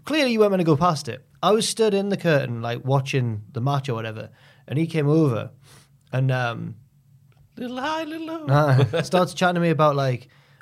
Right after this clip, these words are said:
Speaker 1: "Oh, I remember you from, do you remember the other night when we met, like, a few weeks ago?" And I'm like, "No, mate, sorry." He's like, "Oh, you were really drunk." And I was like, "Oh, yeah. Must, maybe, <laughs> I guess."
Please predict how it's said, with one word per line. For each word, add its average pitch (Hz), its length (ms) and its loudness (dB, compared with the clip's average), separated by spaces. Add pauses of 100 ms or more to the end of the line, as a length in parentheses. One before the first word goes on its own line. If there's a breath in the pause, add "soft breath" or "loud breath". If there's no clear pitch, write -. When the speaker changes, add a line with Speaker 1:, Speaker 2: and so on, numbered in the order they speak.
(100)
Speaker 1:
"Oh, 220 440 4
I 220 40 4
remember 214 480 4
you 220 220 0
from, 190 480 -2
do 151 80 -8
you 165 60 -2
remember 185 120 0
the 190 120 4
other 190 120 4
night 208 280 4
when 147 100 2
we 160 140 2
met, 165 260 0
like, 131 160 -2
a 131 60 -2
few 139 220 -2
weeks 147 200 -4
ago?" 123 240 -2
And 113 80 -6
I'm 120 100 -6
like, 113 240 -8
"No, 131 320 2
mate, 131 200 0
sorry." 127 260 -4
He's 120 100 -4
like, 123 120 -4
"Oh, 123 40 -4
you 127 160 0
were 131 100 2
really 123 320 0
drunk." 113 360 -4
And 135 100 -10
I - 20 -2
was 131 100 -2
like, 151 100 -4
"Oh, 233 260 0
yeah. 214 120 -8 (680 soft breath)
Must, 147 240 0
maybe, 160 460 4
<laughs> 143 40 0
I 156 80 4
guess." - 340 0